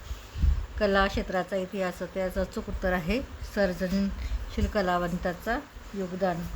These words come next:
त्यानंतर आहे प्रश्न क्रमांक त्र्याण्णव, आनंद, कीर्ती, व्यथा, सौंदर्य शब्द कशाची उदाहरणं आहेत?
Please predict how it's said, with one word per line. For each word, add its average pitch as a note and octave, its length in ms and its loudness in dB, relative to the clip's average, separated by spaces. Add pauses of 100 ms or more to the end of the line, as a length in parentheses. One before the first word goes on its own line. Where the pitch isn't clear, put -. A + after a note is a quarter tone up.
(260)
त्यानंतर G3+ 480 4
आहे G3+ 160 4
प्रश्न F#3+ 320 -2
क्रमांक F3+ 560 -2
त्र्याण्णव, F3 600 0 (1300)
आनंद, G3+ 360 4
कीर्ती, G3 440 -4
व्यथा, F#3 440 0 (1600)
सौंदर्य G3 420 6
शब्द F#3+ 260 0
कशाची F#3+ 440 -4
उदाहरणं F#3 460 0
आहेत? F3+ 420 0